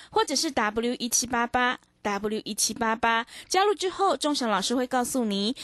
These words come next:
主力筹码的关键进场价，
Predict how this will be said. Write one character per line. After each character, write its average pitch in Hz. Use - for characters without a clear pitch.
主 196
力 339
筹 214
码 233
的 185
关 202
键 196
进 208
场 185
价， 226